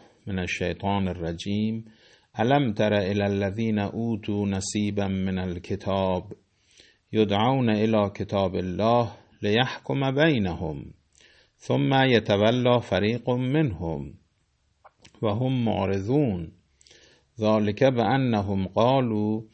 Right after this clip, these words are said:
لن تمسنا النار الا ایاما معدودات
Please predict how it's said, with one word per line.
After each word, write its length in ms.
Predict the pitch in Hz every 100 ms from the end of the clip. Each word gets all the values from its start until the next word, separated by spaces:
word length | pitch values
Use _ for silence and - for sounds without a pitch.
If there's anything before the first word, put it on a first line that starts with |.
| - - _ 107
لن 320 | 117 123 107
تمسنا 720 | 113 104 110 - - 98 95
النار 540 | 95 92 95 95 90
الا 720 | 104 117 90 107 107 104 104 92
ایاما 640 | 92 95 101 113 117 110
معدودات 1200 | 107 95 92 87 82 87 87 107 107 78 - -